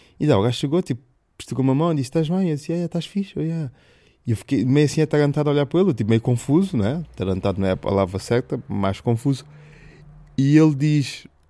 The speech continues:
hum, vocês estão a ouvir o som do carro, né? É porque eu tô, tipo, imagina, eu tenho, eu tenho a janela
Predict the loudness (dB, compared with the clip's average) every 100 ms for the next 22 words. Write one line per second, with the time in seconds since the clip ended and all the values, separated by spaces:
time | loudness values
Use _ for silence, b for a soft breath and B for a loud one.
0 | 2 4 4 2 2 0 0 -2 -4 -4
1 | -6 -10 _ _ _ _ _ _ _ _
2 | _ -14 -10 -6 -2 0 0 -2 -4 -4
3 | -4 -6 -4 -6 -6 -10 -12 -8 -8 -4
4 | -2 -2 -6 _ _ _ _ -20 -20 -8
5 | -6 -4 -6 -6 -6 -6 -8 -6 -6 -6
6 | -10 b b b b b b -8 -4 -2
7 | -2 -4 -6 -10